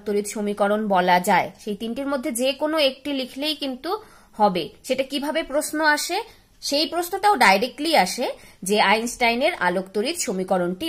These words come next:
লেখো। এখানে যেভাবে লেখা আছে সেভাবেই আসে, এবং এই প্রশ্নটা অনেকবার তোমরা যখন ইয়ারের প্রশ্নগুলো সলভ করবে দেখতে পারবে যে আইনস্টাইনের আলোক তড়িৎ সমীকরণটি লেখো প্রশ্নটা অনেকবার তোমাদের উচ্চ মাধ্যমিক ফাইনালে এসেছিল। তো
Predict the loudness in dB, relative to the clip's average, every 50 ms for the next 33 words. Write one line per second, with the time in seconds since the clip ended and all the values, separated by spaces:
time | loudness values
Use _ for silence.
0 | -4 -4 -6 -6 -10 -12 -10 -8 -6 -6 -4 -4 -4 -4 -4 -4 -4 -2 -4 -4
1 | -4 -4 -4 -4 -4 -6 -4 -2 -2 -2 -2 -2 0 0 0 0 -2 -4 -6 -4
2 | -4 -4 -6 -2 -2 -4 -4 -2 -4 -6 -6 -6 -6 -6 -6 -6 -4 -2 -2 -2
3 | -2 -2 -4 0 4 6 6 6 4 4 0 -4 0 2 0 2 2 0 0 0
4 | -2 -4 -4 -4 -6 -12 -20 -20 _ _ _ _ _ _ _ _ 4 6 8 8
5 | 8 6 4 2 0 -2 -2 -2 -4 -4 -2 0 -2 -2 0 2 6 6 6 6
6 | 4 0 -2 -2 -2 0 2 0 0 2 0 -2 -4 -6 -4 0 0 0 0 0
7 | 0 0 0 0 0 2 2 2 0 -2 -6 -14 -20 -20 -20 -10 -4 -2 -2 -2
8 | -2 -2 -2 -2 -2 0 2 2 2 2 2 0 0 -2 -2 -2 -4 -4 -6 -4
9 | -2 -2 -2 -2 -4 -4 -4 -6 -6 -6 -8 -8 -8 -8 -8 -8 -2 -2 0 0
10 | 0 -2 -4 -4 -6 0 6 8 10 10 10 8 4 -2 -4 -2 -2 -2 -4 -4
11 | -6 -6 -6 -6 -6 -6 -4 -6 -8 -8 -10 -10 -4 0 0 0 0 0 0 0
12 | 0 0 0 0 -4 -8 -16 _ _ _ _ _ _ _ 0 0 0 0 -2 -2
13 | -4 -6 -6 -8 -10 -12 -18 _ _ _ _ _ _ _ _ _ _ _ _ _
14 | -20 -20 _ _ _ _ _